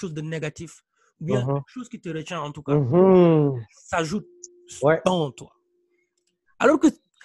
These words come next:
Speaker 1: si tu t'assois,
Speaker 2: Mhm.
Speaker 1: tu te dis, « Putain, oh, moi, moi, j'en ai marre maintenant, là, je veux plus être maigrichon. » Maintenant, au lieu de, de te concentrer
Speaker 2: Mhm.
Speaker 1: sur le fait d'être maigrichon, tu vas te, tu vas te dire, OK, euh, je sais que
Speaker 2: Mhm.
Speaker 1: j'ai, j'ai, j'ai, j'ai de la résilience,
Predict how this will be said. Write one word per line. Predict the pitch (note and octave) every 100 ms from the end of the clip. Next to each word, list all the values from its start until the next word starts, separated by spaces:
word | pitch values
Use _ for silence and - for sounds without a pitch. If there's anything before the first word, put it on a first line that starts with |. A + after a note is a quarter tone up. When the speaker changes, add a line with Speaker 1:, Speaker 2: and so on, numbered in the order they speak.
| _ -
Speaker 1:
si | F#4
tu | G4
t'assois, | D#4 B3 B3+
Speaker 2:
Mhm. | C3+
Speaker 1:
tu |
te | A3 F#3+
dis, « | F3+ -
Putain, | - -
oh, | - C3+
moi, | C#3+ D3
moi, | D3 F3
j'en | D3 C#3
ai | C3
marre | B2+ C#3 D3 C3
maintenant, | B2 B2+ C3
là, | C#3+ D2
je | G#2 C3
veux | B2+
plus | - D#3+
être | C3
maigrichon. » | A2 G#2 - - _ _ _ _ _ _ _
Maintenant, | D#3+ E3+ E3+
au | -
lieu | A3+ B3+ B3+
de, | G#3 -
de | D3
te | F3
concentrer | G3 - F3 C3+ C#3 D3
Speaker 2:
Mhm. |
Speaker 1:
sur | D3+
le | - _ -
fait | D#3
d'être | C#3 D3+ -
maigrichon, | D3 C#3+ C3+ B2+ D3 E3 _ _ _ _
tu | -
vas | C#3
te, | C#3
tu | C#3 C#3
vas | D3+
te | C#3+
dire, | C3+ C#3+ C#3+ _ _ _ _ _ _ _
OK, | B3+ - B2 - _ _ _ _ _
euh, | D#3 D#3+ D3 D3 C3+ A#2 _ _ _ _ -
je | C3+
sais | - C4
que | C4+ F3+ B2+ C3+
Speaker 2:
Mhm. | C#3+ - _
Speaker 1:
j'ai, | C#3+ C3+
j'ai, | D3 C#3+ C#3
j'ai, | C3 C#3+
j'ai | C3+ D#3+
de | C#3
la | C3+
résilience, | C#3 C3 E3 C3+ - -